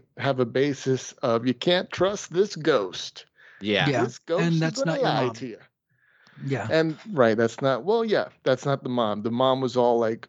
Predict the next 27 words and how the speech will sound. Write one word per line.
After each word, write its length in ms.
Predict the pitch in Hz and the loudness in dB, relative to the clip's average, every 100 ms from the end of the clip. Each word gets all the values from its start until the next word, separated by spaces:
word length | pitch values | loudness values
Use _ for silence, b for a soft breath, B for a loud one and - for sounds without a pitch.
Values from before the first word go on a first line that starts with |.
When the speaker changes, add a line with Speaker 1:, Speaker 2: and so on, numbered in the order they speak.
| _ | _
Speaker 1:
made 440 | 147 123 123 139 139 | -12 -4 0 2 4
her 160 | 135 123 | 2 2
a 100 | 139 | 0
little 240 | 131 143 | 2 2
more 320 | 139 139 139 | 2 2 0
grotesque 640 | 135 127 117 139 151 - - | 2 0 0 0 -2 -2 -2
looking. 480 | 165 - 196 190 - | -2 0 -2 -4 -10
So 280 | - 131 120 | -6 0 0
I 60 | |
guess 340 | 120 135 127 - | 2 0 -2 -2
that's 240 | 131 123 | -2 -2
to 140 | - 139 | 0 0
imply 460 | 123 - 123 123 | 0 -2 0 2
that 160 | 123 117 | 2 2
it 80 | 107 | 0
might, 360 | 110 123 123 - | -2 -2 -4 -8
you 120 | 139 | -10
can't 300 | - 135 127 | -2 0 2
really 220 | 135 127 | 2 2
trust 420 | 123 143 147 - | 0 -2 -2 0
her. 240 | 202 214 202 | -2 -2 -4
It 120 | - | -4
might 220 | 131 127 | 2 2
not 220 | 131 123 | 4 2
be 100 | 131 | 2
the 100 | 131 | 2
mom. 420 | 127 123 147 175 | 2 2 2 0